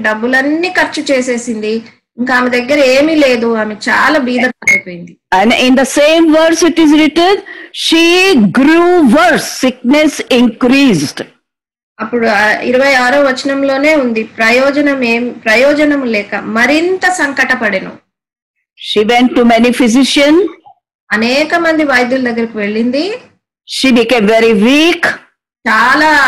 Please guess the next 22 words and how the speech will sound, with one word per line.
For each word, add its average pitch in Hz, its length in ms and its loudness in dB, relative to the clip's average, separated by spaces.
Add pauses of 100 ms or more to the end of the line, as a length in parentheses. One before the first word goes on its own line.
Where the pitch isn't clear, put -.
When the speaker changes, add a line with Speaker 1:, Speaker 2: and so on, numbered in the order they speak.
(140)
Speaker 1:
బలహీనురాలైపోయింది. 254 1200 -2 (600)
Speaker 2:
She 277 120 0 (120)
became 262 300 2 (100)
very 247 180 2 (140)
poor. 269 340 4 (760)
Speaker 1:
చాలా 254 300 0 (120)
బీదరాలైపోయింది. 247 1000 -2 (880)
Speaker 2:
And 247 420 2 (100)
she 247 120 -2 (100)
became 214 360 0
very 190 180 2 (120)
weak 190 300 2
also. 143 380 -4 (680)
Speaker 1:
చాలా 233 300 0 (140)
బలహీనమైన 262 640 0 (100)
పరిస్థితిలో 208 600 -8
ఉంది. 170 180 -18 (380)
Speaker 2:
And 208 160 0
what, 226 180 0 (340)
and 247 140 2 (100)
she 233 200 0
became 208 280 0